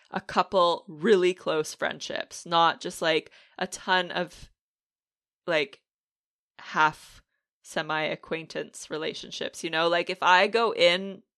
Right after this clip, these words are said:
to a friendship with someone, I'm going deep. And because of that, because I'm putting that work into it,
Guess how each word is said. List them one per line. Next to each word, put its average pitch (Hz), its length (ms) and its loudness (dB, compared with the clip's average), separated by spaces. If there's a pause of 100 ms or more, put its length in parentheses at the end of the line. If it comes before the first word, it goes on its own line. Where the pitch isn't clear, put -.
(200)
to 170 340 -2 (280)
a 185 40 -8
friendship 240 460 -2
with 294 120 -4
someone, 311 420 -4 (280)
I'm 185 200 -6
going 175 420 4
deep. - 380 -10 (380)
And 196 200 -4
because 208 440 0
of 196 160 -2
that, 160 240 6
because 190 280 -8
I'm 190 140 -4
putting 185 280 -6
that 160 220 0
work 170 240 -4
into 160 300 -8
it, 156 260 -2